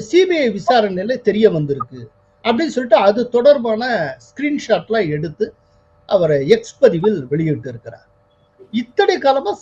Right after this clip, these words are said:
செவன் இயர்ஸா பண்ணிருக்காங்க. அப்புறம் அந்த மருத்துவமனை தொடர்பான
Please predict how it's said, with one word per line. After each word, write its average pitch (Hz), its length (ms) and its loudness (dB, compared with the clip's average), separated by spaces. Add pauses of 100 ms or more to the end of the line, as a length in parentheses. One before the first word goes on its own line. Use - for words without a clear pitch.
செவன் 247 260 0
இயர்ஸா 262 440 0
பண்ணிருக்காங்க. 190 560 -2
அப்புறம் 247 760 0 (420)
அந்த 151 220 -8
மருத்துவமனை 277 720 0
தொடர்பான 202 760 -2